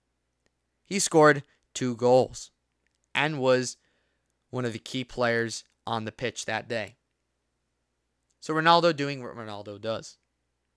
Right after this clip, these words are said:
And so he goes back to Manchester United, and everything starts off great. And we'll look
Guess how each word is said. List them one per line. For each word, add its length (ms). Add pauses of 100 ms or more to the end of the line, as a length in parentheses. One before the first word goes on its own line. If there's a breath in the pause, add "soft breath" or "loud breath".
(1300 soft breath)
And 120
so 180
he 140
goes 220
back 240
to 80
Manchester 380
United, 440 (720 soft breath)
and 320 (240)
everything 440
starts 400
off 300
great. 380 (1700 soft breath)
And 180
we'll 240
look 360